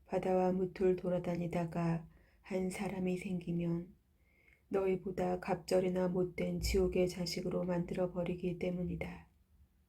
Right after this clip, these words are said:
불행하여라, 너희 눈먼 인도자들아. 성전을 두고 한 맹세는 아무것도 아니지만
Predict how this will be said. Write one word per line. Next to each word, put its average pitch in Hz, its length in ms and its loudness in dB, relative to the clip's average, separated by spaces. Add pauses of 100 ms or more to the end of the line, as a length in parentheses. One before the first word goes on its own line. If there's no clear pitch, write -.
(1080)
불행하여라, 180 960 0
너희 180 380 2
눈먼 185 500 0
인도자들아. 170 840 -2 (2250)
성전을 196 580 0
두고 185 260 2
한 180 300 0
맹세는 180 680 0
아무것도 180 560 0
아니지만 165 760 6